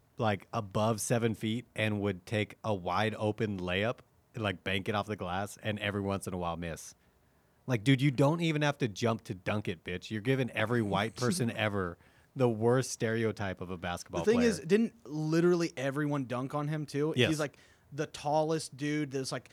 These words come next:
Speaker 2: he has one niche in this, and it's gonna be rim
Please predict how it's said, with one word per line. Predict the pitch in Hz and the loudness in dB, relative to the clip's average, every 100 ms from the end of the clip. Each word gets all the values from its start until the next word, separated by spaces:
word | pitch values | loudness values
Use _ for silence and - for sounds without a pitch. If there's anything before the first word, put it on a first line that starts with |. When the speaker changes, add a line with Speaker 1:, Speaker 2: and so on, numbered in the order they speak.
| - - | -20 -10
Speaker 2:
he | 180 151 | -4 -2
has | 143 110 | -2 -2
one | 113 143 160 165 156 - - - | -4 -2 0 0 -2 -8 -20 -14
niche | 143 151 147 - | -6 -2 -2 -2
in | 135 | -2
this, | 131 - | -4 -6
and | 135 | -8
it's | 131 - | -8 -6
gonna | 147 131 | -4 -4
be | 131 123 | -4 -8
rim | 113 123 147 143 139 | -8 -2 0 0 -2